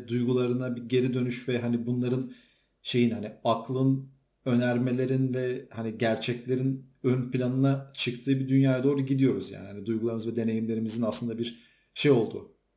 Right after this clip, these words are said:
nasıl söyleyeyim, tartışmaya konu olabilecek bir argüman olduğu, bir gerçek olduğuna dair bir dünyaya dönüyoruz. Ee, ve hep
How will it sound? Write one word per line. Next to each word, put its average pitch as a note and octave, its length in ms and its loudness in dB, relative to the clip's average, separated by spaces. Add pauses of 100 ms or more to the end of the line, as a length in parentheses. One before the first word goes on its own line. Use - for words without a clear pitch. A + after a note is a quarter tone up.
(120)
nasıl G#2+ 140 -10
söyleyeyim, G#2 220 -8
tartışmaya A#2 480 -4
konu B2+ 200 -4
olabilecek B2 340 0
bir B2+ 160 0
argüman B2+ 360 4
olduğu, A2 320 -2
bir A2+ 80 -2
gerçek A#2 400 -2
olduğuna A2 320 -4
dair A#2+ 240 -4
bir C#3+ 100 -10
dünyaya D3 340 -6
dönüyoruz. - 460 -8 (680)
Ee, C#3 80 0 (500)
ve E3+ 380 -2 (960)
hep D3+ 380 0